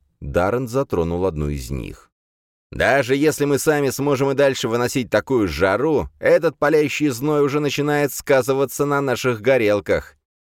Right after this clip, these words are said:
Хиск говорит, что ещё немного, и они не выдержат. По его мнению, мы в лучшем случае сможем продержаться ещё четыре дня.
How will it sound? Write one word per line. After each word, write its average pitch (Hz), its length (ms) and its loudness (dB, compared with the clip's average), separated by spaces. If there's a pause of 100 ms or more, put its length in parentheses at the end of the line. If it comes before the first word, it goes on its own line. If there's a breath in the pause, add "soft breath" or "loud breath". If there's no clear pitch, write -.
(180)
Хиск 214 360 -2
говорит, 101 440 0
что - 180 -2
ещё 135 200 -2
немного, 151 440 0
и 147 40 2
они 147 400 -2
не 131 100 0
выдержат. 135 680 0
По - 60 -6
его 90 220 2
мнению, 117 480 -2
мы 104 220 -2
в 82 100 -6
лучшем 131 380 -2
случае 135 400 -2
сможем 123 420 -2
продержаться 120 640 0
ещё 127 220 -2
четыре 127 320 -4
дня. 113 320 -4